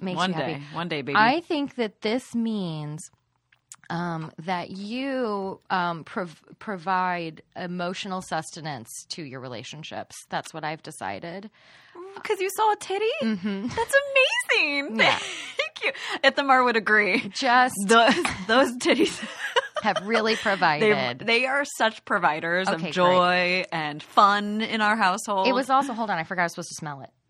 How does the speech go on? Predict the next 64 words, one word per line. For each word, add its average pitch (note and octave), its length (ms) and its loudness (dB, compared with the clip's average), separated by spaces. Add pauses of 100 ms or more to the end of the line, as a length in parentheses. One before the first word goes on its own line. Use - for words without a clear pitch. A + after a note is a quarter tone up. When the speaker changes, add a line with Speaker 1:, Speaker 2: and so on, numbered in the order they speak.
Speaker 2:
Oh, F#3+ 60 -10
I A3+ 80 -8
thought C4 140 -6
you B3+ 80 -4
were B3 40 -4
about A#3 160 -6
to F3 80 -10
drink F#3+ 360 -8
it. C#3 240 -4
Speaker 1:
No, A#3+ 520 4
Speaker 2:
So C#4 180 6
there's F4+ 180 6
Speaker 1:
God. G#4+ 100 2
Speaker 2:
an - 120 -6
egg A3 240 2
just G#3+ 220 -2
sitting F3+ 260 -4
in E3 80 -4
a E3 60 -4
cup - 180 -12
of D3 120 -14
water C#3+ 280 -4
right C#3+ 240 -6
now. C#3+ 280 -4
Speaker 1:
Excuse G3+ 240 -10
me. C#3+ 260 -16 (220)
Speaker 2:
What A#3 80 -8
does C4+ 120 -6
it C4+ 120 -12
smell C#4+ 160 -10
like? D4+ 120 -10
Speaker 1:
Purified D#3+ 440 -10
water. D3 420 -16
Speaker 2:
Oh, F#3 140 -4
I'm C#3+ 140 -10
sorry. A#2+ 380 -10 (140)
Speaker 1:
Doesn't E4 200 -8
smell F3 160 -2
like D#3 160 -2
anything. D3 320 -6
Speaker 2:
Well, C#3+ 80 -8
Speaker 1:
That's G3+ 240 2
a C4 40 -6
good A#3+ 220 -6
Speaker 2:
is E3+ 60 -6
that F#3 200 2
Speaker 1:
sign, C#3+ 240 0
Speaker 2:
good? D3+ 80 0
Speaker 1:
'cause G3 140 -2
if G3 100 -8
it - 100 -10
smelled G#3+ 200 -2
bad, A3+ 160 -2
I G3 120 -4
was G3+ 100 -6
a G3+ 40 -6
little G3 220 -8
worried G3 320 -6
'cause G#3 140 -6
when F#3+ 120 -2
I F#3+ 60 0
was F3 140 -2
shaking F3 360 -6
it C4+ 180 -2